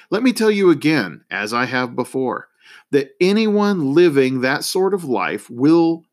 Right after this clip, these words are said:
not inherit the kingdom of God.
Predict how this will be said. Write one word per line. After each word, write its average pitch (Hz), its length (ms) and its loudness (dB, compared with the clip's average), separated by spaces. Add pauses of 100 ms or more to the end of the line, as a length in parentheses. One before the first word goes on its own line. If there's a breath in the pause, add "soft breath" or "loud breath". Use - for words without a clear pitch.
(120)
not 135 580 -4 (320)
inherit 117 960 -6 (640)
the 165 100 -2
kingdom 107 400 -8
of 131 140 -6
God. 156 480 -6